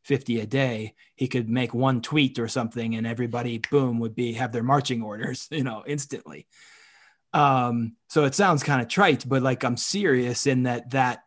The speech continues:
I think, among other things, technological advancements have perhaps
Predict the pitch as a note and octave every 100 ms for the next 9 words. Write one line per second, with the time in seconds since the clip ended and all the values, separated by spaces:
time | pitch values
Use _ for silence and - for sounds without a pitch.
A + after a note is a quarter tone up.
0 | - B2 - D#3+ C#3+ - - _ _ _
1 | _ _ _ _ _ - D3 C#3 B2 B2+
2 | E3 D3+ C#3 C3 A#2+ - C3 B2+ A#2+ B2+
3 | C3+ B2+ - B2+ A#2 A2 _ _ _ _
4 | _ _ _ _ D3+ A#2+ C3+ C#3+ - B2+
5 | A2+ G#2 - - - C#3 C3 - A#2 C3+
6 | - - - -